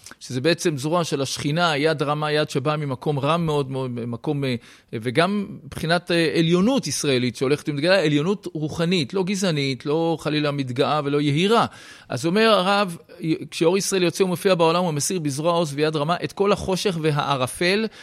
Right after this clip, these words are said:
אשר נטפלה עליו מפני מניעת הכרתו העצמית." שזה בעצם כל הסיפור של כל מה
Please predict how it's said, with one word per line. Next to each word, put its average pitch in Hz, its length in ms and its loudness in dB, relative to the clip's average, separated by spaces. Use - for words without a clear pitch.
אשר 202 320 2
נטפלה 190 600 2
עליו 180 360 6
מפני 180 340 2
מניעת 190 880 4
הכרתו 165 880 2
העצמית." - 680 -4
שזה 190 180 2
בעצם 208 340 2
כל 214 300 6
הסיפור 180 580 0
של 139 200 -4
כל 180 340 6
מה 160 280 2